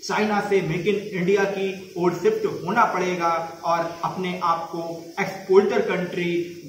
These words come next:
बनाना ही पड़ेगा, जिससे कि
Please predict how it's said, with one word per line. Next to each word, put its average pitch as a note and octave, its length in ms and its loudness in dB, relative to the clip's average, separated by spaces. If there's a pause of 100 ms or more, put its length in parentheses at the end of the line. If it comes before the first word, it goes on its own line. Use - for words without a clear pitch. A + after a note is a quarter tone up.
(480)
बनाना E3 380 2
ही F#3+ 220 -2
पड़ेगा, D3 480 -2 (1080)
जिससे G#3 320 8
कि G3+ 440 0